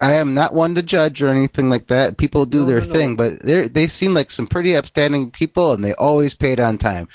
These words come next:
Speaker 1: So who am I to stop them from getting it in? You know what I'm saying? Like, I'm just doing my job, just,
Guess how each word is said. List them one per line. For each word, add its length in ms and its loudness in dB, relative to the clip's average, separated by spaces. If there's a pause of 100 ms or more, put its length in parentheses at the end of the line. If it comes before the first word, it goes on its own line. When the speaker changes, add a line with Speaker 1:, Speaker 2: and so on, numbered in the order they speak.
(200)
Speaker 1:
So 200 0
who 240 4
am 100 -2
I 380 0 (320)
to 100 -2
stop 400 -2
them 480 -2 (300)
from 260 0
getting 240 0
it 160 2
in? 240 -4
You 120 2
know 120 4
what 140 2
I'm 80 0
saying? 460 0
Like, 160 -2
I'm 180 0
just 200 -2
doing 220 2
my 140 2
job, 500 0
just, 360 -6